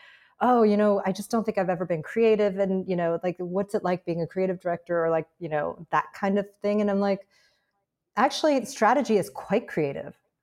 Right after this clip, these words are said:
Creativity is just about looking at a problem in a different way."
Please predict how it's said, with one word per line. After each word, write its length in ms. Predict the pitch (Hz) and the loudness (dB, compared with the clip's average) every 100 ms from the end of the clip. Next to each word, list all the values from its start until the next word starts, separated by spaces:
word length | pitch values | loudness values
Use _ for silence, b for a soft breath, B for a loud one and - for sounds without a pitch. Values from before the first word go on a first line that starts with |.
| _ | _
Creativity 720 | - - 285 294 262 254 269 | -10 -2 -2 2 0 0 0
is 100 | 208 | 0
just 240 | 196 214 240 | -2 -6 0
about 260 | 226 180 | 0 0
looking 300 | 180 175 190 | -2 -2 -2
at 80 | 180 | -2
a 60 | 170 | -2
problem 420 | - 160 202 214 | -2 -2 0 0
in 80 | 170 | 0
a 80 | 151 | -2
different 300 | 156 156 156 | -6 -6 -6
way." 340 | 143 - | -6 -8